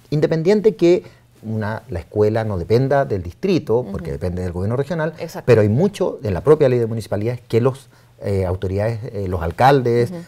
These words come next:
Speaker 1: pueden hacer en términos de reforzar, de
Speaker 2: Ujú.
Speaker 1: mejorar, eh, condiciones, de am-, ampliar oportunidades, todo lo que tiene que ver con
Speaker 2: Vamos
Speaker 1: arte, con
Speaker 2: con,
Speaker 1: deporte.
Speaker 2: vamos con ello justamente, Daniel, ¿no? ¿Cuáles son las competencias? Porque los desafíos ya se han planteado, ¿no? Al menos en Ucayali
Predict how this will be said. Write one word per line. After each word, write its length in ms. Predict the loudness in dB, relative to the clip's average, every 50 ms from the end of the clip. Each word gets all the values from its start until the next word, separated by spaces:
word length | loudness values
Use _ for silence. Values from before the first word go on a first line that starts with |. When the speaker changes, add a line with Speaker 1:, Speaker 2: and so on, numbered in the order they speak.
| -20 _ _
Speaker 1:
pueden 320 | 8 10 10 10 10 8
hacer 300 | 2 -2 -4 -4 -4 -4
en 80 | -6 -8
términos 240 | -8 -8 -6 -6 -6
de 60 | -6
reforzar, 680 | -8 -8 -8 -10 -10 -6 0 2 2 4 2 2 -2 -6 -16 -20 -20 _
de 120 | -8 -6 -6
Speaker 2:
Ujú. 100 | -6 -6
Speaker 1:
mejorar, 520 | -4 -4 -2 0 2 2 2 2 0 -2 -6
eh, 100 | -10 -8
condiciones, 720 | -8 -8 -8 -8 -10 -8 -6 -4 -2 -2 -2 -4 -4 -6 -8 -12 -20 -20 -20 -20 _ _
de 200 | 0 2 2 2
am-, 120 | 2 -2 -6 -6
ampliar 500 | -4 -2 -2 -4 2 6 8 8 8 6
oportunidades, 580 | 4 0 -2 -4 -4 -4 -4 -4 -6 -8 -6 -4
todo 140 | -2 -2
lo 80 | -2 -4
que 60 | -4
tiene 180 | -6 -6 -6 -4
que 60 | -4
ver 100 | -4 -4
con 140 | -4 -6 -4
Speaker 2:
Vamos 160 | -2 0 0 0
Speaker 1:
arte, 120 | 0 -2 0
con 80 | 0
Speaker 2:
con, 140 | 0 0 0
Speaker 1:
deporte. 280 | 0 2 2 2 2 0
Speaker 2:
vamos 160 | -2 -2 -2
con 160 | -4 -4 -4
ello 140 | -4 -6 -6 -8
justamente, 520 | -10 -8 -8 -6 -4 -2 -4 -4 -2 -2
Daniel, 480 | -2 0 0 -2 -2 -2 -2 -2 -4 -4
¿no? 160 | -6 -6 -4
¿Cuáles 260 | -4 -4 -4 -4 -6
son 260 | -6 -10 -10 -12 -12 -14 -18 -16 -8 -8
las 120 | -8 -4
competencias? 680 | -4 -4 -2 -2 2 2 2 2 2 -2 -4 -6 -10 -4
Porque 200 | -4 -4 -2 -2
los 80 | -4 -6
desafíos 440 | -6 -6 -8 -10 -8 -6 -6 -4 -4
ya 100 | -4 -4
se 80 | -4 -4
han 60 | -2
planteado, 540 | 0 0 0 4 4 6 6 6 4 0 -4 -10 -18 -20 -20 -20 -10 -4
¿no? 160 | -2 0 0
Al 120 | 0 0
menos 300 | 0 -2 -2 -2 -2 -4
en 120 | -4 -4 -6
Ucayali 680 | -4 -2 -2 0 2 2 2 0 0 -2 -4 -6 -8